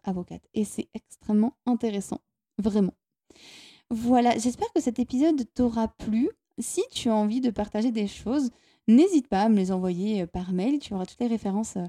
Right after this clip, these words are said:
juste après, pendant le générique et juste après, dans la description du podcast. Tu peux aussi laisser des commentaires, euh, me raconter aussi peut-être toi, quelle réflexion ça t'amène dans ton couple et quel lien tu fais entre le féminisme et le couple et, et, et voilà. Est-ce que,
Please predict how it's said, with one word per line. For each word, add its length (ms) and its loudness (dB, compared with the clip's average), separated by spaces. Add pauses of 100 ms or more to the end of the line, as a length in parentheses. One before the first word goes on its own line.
(300)
juste 320 0
après, 560 0
pendant 220 2
le 60 2
générique 360 0
et 80 2
juste 220 -4
après, 340 -2
dans 120 0
la 100 0
description 400 -4
du 140 0
podcast. 580 -8
Tu 120 -12
peux 120 -2
aussi 240 -2
laisser 240 0
des 140 -2
commentaires, 560 -2 (560)
euh, 260 0
me 140 8
raconter 500 2
aussi 280 0
peut-être 360 -4
toi, 340 2
quelle 200 2
réflexion 520 2
ça 140 0
t'amène 500 6 (120)
dans 140 2
ton 180 2
couple 380 -2 (360)
et 200 2
quel 220 2
lien 160 8
tu 140 0
fais 240 2
entre 280 4
le 100 4
féminisme 640 8
et 100 0
le 140 -2
couple 300 -4
et, 60 2
et, 440 2
et 60 2
voilà. 260 -2
Est-ce 100 -2
que, 100 0